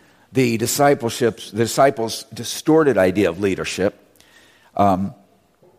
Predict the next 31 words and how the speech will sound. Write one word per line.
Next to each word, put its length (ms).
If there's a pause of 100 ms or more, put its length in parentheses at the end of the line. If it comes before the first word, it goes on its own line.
(440)
they, 420 (480)
they 300
equate, 840 (240)
and 100
here's 280
the 180
issue, 420
it, 220
the 80
problem 680
is 280
that 260
they 140
equate 600
leadership 640
with 220
greatness. 640 (880)
They 140
equate 420
leadership 500
with 120
personal 400
greatness. 540 (380)
And 140
so 240
Jesus 580
uses 380
two 300
terms 460
to 160
underscore 760